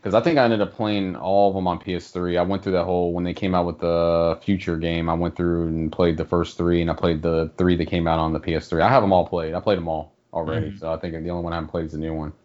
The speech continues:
Speaker 1: So, I actually
Speaker 2: Yeah.
Speaker 1: plat-, I platinum, I think, one of the ones on P S three. I actually went and did everything in that game. The one
Speaker 2: Wow.
Speaker 1: that, uh, Miyamoto said he didn't copy. <laughs>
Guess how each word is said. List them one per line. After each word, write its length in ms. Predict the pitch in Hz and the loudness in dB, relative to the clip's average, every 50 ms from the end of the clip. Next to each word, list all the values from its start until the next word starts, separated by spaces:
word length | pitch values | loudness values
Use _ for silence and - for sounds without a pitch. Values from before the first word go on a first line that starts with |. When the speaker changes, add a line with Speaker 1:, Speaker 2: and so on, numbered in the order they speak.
| _ _ _ _ _ _ _ _ _ _ _ _ _ _ _ | _ _ _ _ _ _ _ _ _ _ _ _ _ _ _
Speaker 1:
So, 300 | - 82 78 78 78 82 - _ _ _ _ _ _ _ _ - - - - - - - - - - - _ _ _ - - - - | -4 -2 0 0 -2 -4 -8 _ _ _ _ _ _ _ _ -16 -12 -10 -10 -6 -6 -6 -6 -6 -14 -18 _ _ _ -20 -20 -8 0
I 140 | 82 90 110 | 4 6 6
actually 160 | 117 110 101 | 6 6 4
Speaker 2:
Yeah. 100 | 95 95 | 2 4
Speaker 1:
plat-, 260 | 101 98 95 92 - | 4 4 4 2 0
I 100 | 85 95 92 | -2 -4 -4
platinum, 460 | - - 110 110 107 95 92 90 87 | -2 2 2 2 2 2 -2 -6 -8
I 60 | 87 | -8
think, 280 | 90 - 95 92 82 82 85 | -8 -8 -8 -8 -8 -10 -10
one 160 | 85 90 90 | -10 -8 -8
of 80 | 90 85 | -8 -8
the 60 | 82 | -10
ones 240 | 82 80 82 82 80 | -10 -10 -10 -10 -10
on 100 | 80 76 | -10 -12
P 120 | - - 85 | -10 -10 -10
S 120 | 80 - | -10 -10
three. 160 | - 82 82 80 | -10 -8 -4 -4
I 80 | 80 | -4
actually 240 | 80 78 - 82 80 | -4 -4 -8 -8 -8
went 160 | 80 80 78 | -8 -8 -8
and 80 | 78 76 | -8 -8
did 100 | 78 76 | -6 -6
everything 280 | 78 78 78 78 76 76 | -6 -6 -6 -6 -8 -8
in 40 | 78 | -8
that 140 | 78 78 76 | -8 -8 -8
game. 300 | 78 78 80 78 80 - | -8 -8 -8 -10 -10 -8
The 80 | - 90 | -6 -4
one 220 | 85 87 87 87 | -2 0 0 0
Speaker 2:
Wow. 100 | 85 82 | 0 -2
Speaker 1:
that, 40 | 82 85 | 0 0
uh, 360 | 85 85 85 85 82 82 85 87 - _ _ - - 90 | 0 2 2 0 0 -2 -6 -8 -14 _ _ -20 -16 -10
Miyamoto 480 | 90 90 90 90 87 85 87 87 85 80 | -6 -4 -2 0 0 2 0 0 0 0
said 200 | - 87 82 78 | -2 -2 0 0
he 60 | 87 | 4
didn't 180 | 85 85 - - | 6 8 6 6
copy. 320 | 82 80 80 - 85 85 _ _ _ - | 6 2 -4 -4 -10 -18 _ _ _ 4
<laughs> 840 | - - 95 87 82 80 82 - 85 82 82 80 - - - - 143 | 6 6 6 6 2 -6 -4 0 2 2 2 2 0 -2 0 -4 -4